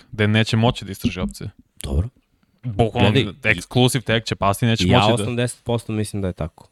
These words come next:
Speaker 2: ali me plaši, razumeš, da, da zbog cene, tržišta i svega i načina na koji Ravensi posluju. Jednom su platili quarterbacka samo,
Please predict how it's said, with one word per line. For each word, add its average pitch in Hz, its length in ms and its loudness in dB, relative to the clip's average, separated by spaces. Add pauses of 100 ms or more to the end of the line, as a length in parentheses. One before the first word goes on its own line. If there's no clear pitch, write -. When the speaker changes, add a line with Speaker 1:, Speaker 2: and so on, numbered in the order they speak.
(100)
Speaker 2:
ali 95 200 -2
me 92 120 -2
plaši, 92 580 -2 (560)
razumeš, 92 540 -2
da, 95 200 -2
da 90 140 -6
zbog 87 260 -6
cene, 101 340 -2
tržišta 92 500 -4
i 85 80 -4
svega 90 420 -2
i 101 140 -6
načina 101 480 -4
na 98 100 -4
koji 92 220 -4
Ravensi 95 640 -4 (360)
posluju. 90 420 -2
Jednom 117 400 0
su - 160 -12
platili 104 440 -4
quarterbacka 87 580 -4
samo, 110 400 -2